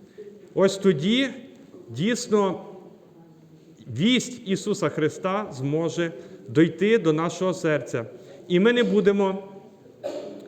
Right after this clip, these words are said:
тими, хто не розуміє і не хоче бачити того шляху, який пропонує Ісус Христос.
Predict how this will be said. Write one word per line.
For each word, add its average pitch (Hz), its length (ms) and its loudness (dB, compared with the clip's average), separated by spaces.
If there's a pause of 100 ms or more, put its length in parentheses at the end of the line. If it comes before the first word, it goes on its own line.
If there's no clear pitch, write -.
(880)
тими, 214 600 6
хто 190 680 2
не 208 200 4
розуміє 214 720 4 (680)
і 185 100 2
не 185 100 6
хоче 190 400 2
бачити 170 600 -2 (520)
того 160 280 2
шляху, 190 640 2
який 147 280 -2
пропонує 143 560 -2
Ісус 127 240 -8
Христос. - 580 -10